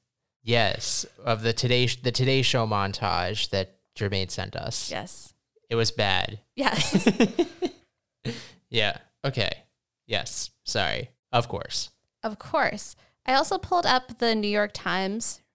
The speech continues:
Speaker 2: review, and the headline is, "In Material Girls, those Daffy Duff sisters play rich Daffy sisters." That's a little, ins-, I, I don't like that.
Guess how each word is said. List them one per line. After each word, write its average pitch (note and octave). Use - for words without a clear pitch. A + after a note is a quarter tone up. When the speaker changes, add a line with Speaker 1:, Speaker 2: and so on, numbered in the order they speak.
Speaker 2:
review, D#4
and G#3
the G#3
headline A#3
is, G#3
"In G#3+
Material C4
Girls, A#3+
those G#3+
Daffy A#3+
Duff G#3+
sisters G3
play G3
rich G3+
Daffy -
sisters." -
That's F4
a G4+
little, F3+
ins-, G#3
I, -
I G4
don't F#3+
like F3+
that. F3+